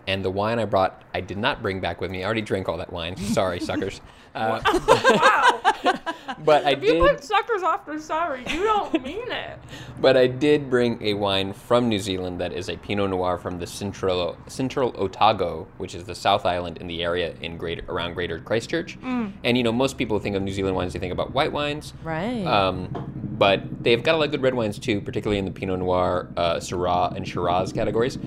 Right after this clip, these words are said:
Speaker 1: Um, so that's what we're drinking
Speaker 3: This
Speaker 1: tonight.
Speaker 3: was very smooth. I
Speaker 2: It
Speaker 3: feel
Speaker 2: was
Speaker 3: like a
Speaker 2: very
Speaker 3: Pinot
Speaker 2: good.
Speaker 3: Noir is normally just a little bit heavier. There's a helicopter
Speaker 2: I don't know if
Speaker 3: above us
Speaker 2: anyone
Speaker 3: right
Speaker 2: can hear
Speaker 3: now.
Speaker 2: that heli-, I can't tell if you can hear it or not.
Speaker 1: I, if you can hear it,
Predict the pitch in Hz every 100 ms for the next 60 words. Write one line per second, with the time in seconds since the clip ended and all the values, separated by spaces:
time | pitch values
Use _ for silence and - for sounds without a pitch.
0 | - - - 107 101 - 175 175 196 165
1 | 156 156 - 320 160 415 - 196 262 185
2 | - 190 226 226 - 254 233 247 247 269
3 | 285 294 277 262 233 233 233 233 233 -
4 | - 415 370 349 339 262 247 233 202 220
5 | 285 - - - 403 233 170 180 180 170
6 | 339 480 320 269 240 262 - 208 247 226
7 | 208 214 214 220 240 262 349 294 277 233
8 | 247 277 359 - 302 302 370 339 339 339
9 | 349 349 349 339 - - - - 127 117
10 | 107 - 139 143 147 190 202